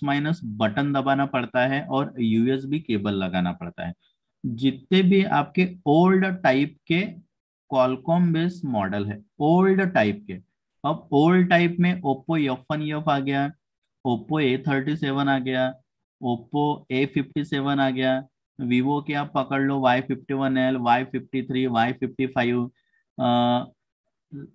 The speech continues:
एलवाई आपके पकड़ लो, Qualcomm based model, ठीक है। तो जितने भी old type के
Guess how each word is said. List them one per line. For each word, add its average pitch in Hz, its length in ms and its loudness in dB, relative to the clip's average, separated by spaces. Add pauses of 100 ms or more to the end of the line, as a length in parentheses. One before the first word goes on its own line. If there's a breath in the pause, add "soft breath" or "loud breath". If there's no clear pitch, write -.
(180)
एलवाई 135 360 2
आपके 143 260 -4
पकड़ 139 280 -2
लो, 135 280 0
Qualcomm 127 420 2
based 135 220 -2
model, 123 440 0 (220)
ठीक 233 220 0
है। 104 100 0 (640)
तो 196 120 4 (180)
जितने 127 480 0
भी 202 120 6 (260)
old 185 420 4
type 156 480 0
के 185 100 0